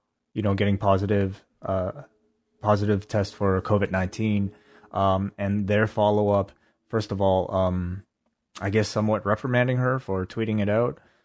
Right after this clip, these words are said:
Secondly, uh, the lack of follow-up seemingly from Office, um, to ask her whether or not she was doing well. That seemed like it was a big fumble, and probably,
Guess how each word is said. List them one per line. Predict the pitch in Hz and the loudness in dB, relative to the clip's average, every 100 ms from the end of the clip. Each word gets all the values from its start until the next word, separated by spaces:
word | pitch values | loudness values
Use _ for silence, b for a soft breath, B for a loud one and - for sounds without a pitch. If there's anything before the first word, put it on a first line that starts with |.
| b | b
Secondly, | - 120 113 117 113 110 117 | -6 -2 0 0 2 0 0
uh, | 110 101 | 0 0
the | 101 101 | 2 2
lack | 101 107 110 | 4 4 2
of | |
follow-up | - 110 110 113 - | 0 2 4 2 0
seemingly | 113 110 110 | -2 0 0
from | 107 98 | 0 -2
Office, | 92 107 117 120 117 - _ _ _ | 0 0 2 -2 -2 -8 _ _ _
um, | - 98 95 95 95 98 | -2 0 0 0 -4 -6
to | - - | -8 -4
ask | 101 98 - | -4 -4 -2
her | 107 101 98 104 - - | 0 2 0 -4 -10 -6
whether | 101 95 | -2 0
or | 95 | 0
not | 95 92 | -2 -4
she | 95 | -6
was | 90 85 - - _ _ - | -6 -6 -12 -20 _ _ -12
doing | 101 120 131 | 0 2 2
well. | 123 120 120 117 b b b b | 4 4 2 0 b b b b
That | 107 110 110 113 - _ _ _ _ _ | 0 4 4 2 -2 _ _ _ _ _
seemed | - 113 107 107 98 | -6 -2 0 0 0
like | 101 | 0
it | 107 | -2
was | 107 | -2
a | 98 | -2
big | 104 98 | -2 -2
fumble, | - 101 104 104 101 113 | 0 2 4 4 2 -2
and | 110 95 95 90 | -4 -2 -2 -2
probably, | 101 98 101 101 95 95 | -2 -2 -2 -2 -2 -4